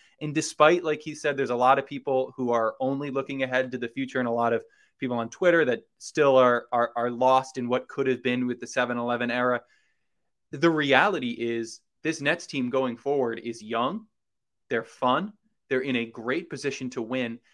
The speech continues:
And not only is that f-, winning something that's gonna happen in the future, not only is it projected winning,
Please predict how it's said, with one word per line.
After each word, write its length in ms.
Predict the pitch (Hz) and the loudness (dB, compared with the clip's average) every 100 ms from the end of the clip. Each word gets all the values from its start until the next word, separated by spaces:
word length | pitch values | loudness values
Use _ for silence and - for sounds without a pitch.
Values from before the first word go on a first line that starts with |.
| _ | _
And 160 | - 135 | -6 -2
not 200 | 151 165 | 0 0
only 320 | 160 175 160 | 0 -2 -4
is 240 | 131 135 123 | -4 -6 0
that 220 | 131 123 | 0 0
f-, 460 | 117 113 _ _ _ | -4 -14 _ _ _
winning 520 | 135 139 135 123 117 - _ _ | -6 -2 -2 -2 -6 -12 _ _
something 260 | - 143 127 | -6 -2 -2
that's 140 | 127 | -4
gonna 160 | 131 123 | -6 -4
happen 280 | 131 131 | -4 -2
in 80 | 123 | -6
the 60 | 113 | -6
future, 380 | - 185 139 120 | -6 -6 -4 0
not 160 | 123 | 2
only 240 | 131 127 123 | 2 0 -2
is 100 | 123 | -4
it 100 | - | -8
projected 560 | 120 120 180 175 117 | -6 -2 -4 -4 -10
winning, 440 | 113 113 113 117 | -8 -8 -6 -8